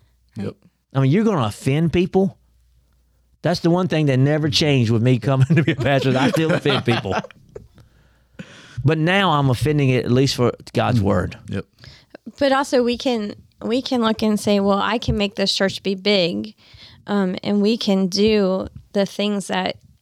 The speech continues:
Speaker 3: that will attract people to come." But if you said it, if God is not pleased with it, if God i-, does not want to use for whatever reason, nothing s-,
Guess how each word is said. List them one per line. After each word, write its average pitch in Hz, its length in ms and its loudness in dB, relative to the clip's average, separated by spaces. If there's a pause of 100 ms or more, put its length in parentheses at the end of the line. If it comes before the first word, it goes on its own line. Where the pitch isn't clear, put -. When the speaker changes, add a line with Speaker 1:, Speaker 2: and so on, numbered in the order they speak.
(120)
Speaker 3:
that 190 240 0
will 190 140 2
attract 190 500 -4
people 196 420 -6
to - 200 -6
come." 196 420 -4
But 196 160 -2
if 190 260 -2 (440)
you 208 280 0
said 208 280 2
it, - 280 0 (600)
if - 320 -2 (640)
God 220 260 0
is 208 140 0
not 190 180 0
pleased 180 380 0
with 185 180 -4
it, 180 260 -2
if - 160 -6
God 208 300 0
i-, 202 160 2 (100)
does 190 220 -2
not 190 220 0
want 185 200 2
to 196 120 -4
use 196 640 0
for 202 180 -2
whatever 202 440 0
reason, 196 600 0 (960)
nothing 208 480 0
s-, - 180 -4